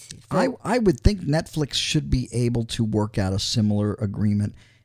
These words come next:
Speaker 2: as Amazon does for movies.
Speaker 1: You would think, but maybe Amazon has a, you know, um, their, their only thing, like,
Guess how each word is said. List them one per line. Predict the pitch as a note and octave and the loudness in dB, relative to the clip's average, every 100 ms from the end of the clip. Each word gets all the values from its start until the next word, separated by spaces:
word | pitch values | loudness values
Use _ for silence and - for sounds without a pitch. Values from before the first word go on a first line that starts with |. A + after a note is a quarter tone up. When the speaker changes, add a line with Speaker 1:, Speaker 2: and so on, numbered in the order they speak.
| _ - | _ -2
Speaker 2:
as | G2+ G2 G2 - | 0 0 -2 -4
Amazon | F#2+ G2 G#2 F#2 F2 E2 | -2 0 -2 -4 -6 -8
does | D2+ E2 E2 E2 - - | -8 -10 -10 -8 -8 -10
for | - A2 | -4 0
movies. | G2 E2+ D#2 - - | 0 -2 -6 -12 -10
Speaker 1:
You | G3+ | -6
would | A3+ A#3+ | -6 -6
think, | D#4+ F#4+ | -10 -10
but | G3+ E3+ | -8 -6
maybe | F#3+ G3+ A3 | -6 -6 -8
Amazon | F3+ G3 G#3 G#3+ G3+ G3+ | -8 -6 -6 -4 -4 -4
has | F#3+ G3 F#3 F#3+ G3+ | -6 -6 -4 -4 -6
a, | A2+ E3+ F3 F3 F#3+ - _ _ | -8 -6 -6 -8 -10 -16 _ _
you | F3+ G#3 | -10 -6
know, | F#3 D#3 F3+ A#3+ - _ _ _ _ _ - | -4 -4 -4 -8 -12 _ _ _ _ _ -8
um, | F#3 F3 E3 E3 E3 D#3+ E3 - _ - | -2 0 0 -2 -4 -6 -10 -16 _ -16
their, | D#3+ E3+ E3 E3+ - - | -6 -4 -2 -4 -8 -10
their | F3+ E3+ | -6 -6
only | E3 F#3 G3 G3 | -6 -6 -6 -8
thing, | G#3+ A3 | -6 -6
like, | G3+ D#3+ D#3 | -4 -4 -4